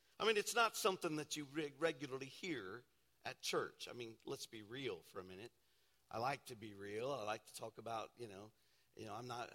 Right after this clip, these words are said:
if you know me, you know, I don't like religious stuff. I don't like religion, you know, and I know that's terrible as a pastor. Somebody says, "Well, what in the world is he doing up there?" 'Cause I, 'cause, you know, I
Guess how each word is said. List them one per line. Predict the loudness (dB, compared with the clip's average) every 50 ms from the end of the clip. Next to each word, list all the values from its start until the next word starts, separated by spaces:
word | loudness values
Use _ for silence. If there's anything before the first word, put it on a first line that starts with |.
| -14 -12 -8
if | -8 -8 -8 -8
you | -10 -6
know | -4 -2 -2 -2
me, | -2 -2 -2 -4 -2
you | -4 -6
know, | -6 -4 -4
I | -4
don't | -4 -4 -6 -2 -2
like | -2 -2 -2 -4
religious | -4 -2 0 0 -2 -2 -2 -2 -2
stuff. | -2 -2 0 0 0 -2 -2 -4 -6 -12 -16 -18 _ _ _ _ _ _ _ _ -8
I | -6
don't | -6 -4 -2
like | -2 -2 -4 -4 -6
religion, | -8 -6 -2 0 0 0 0 -2 -6 -4 -6 -4
you | -6 -6
know, | -6 -6
and | -6 -6
I | -6 -6
know | -4 -6 -2
that's | -2 -2 -2 -2 -2
terrible | 0 2 2 2 2 2 -2 -4
as | -4 -4
a | -8
pastor. | -4 -2 0 0 0 0 -2 -4 -4 -6
Somebody | -6 -6 -4 -2 -4 -4
says, | -2 -4 -6 -4 -4
"Well, | -8 -6
what | -6 -6 -8
in | -6 -8
the | -6
world | -4 -2 -2 -4 -4 -8 -16 -10 -6
is | -4
he | -4 -4
doing | -4 -4 -4 -4 -4 -4
up | -8 -6 -4
there?" | -2 -2 -2 -2 -6 _ _ -20 -20 -20 -20 -20 _ -4
'Cause | -4 0 2
I, | 2 0 0 0
'cause, | -4 -4 -2 0
you | 0
know, | 0 0
I | 0 0 -2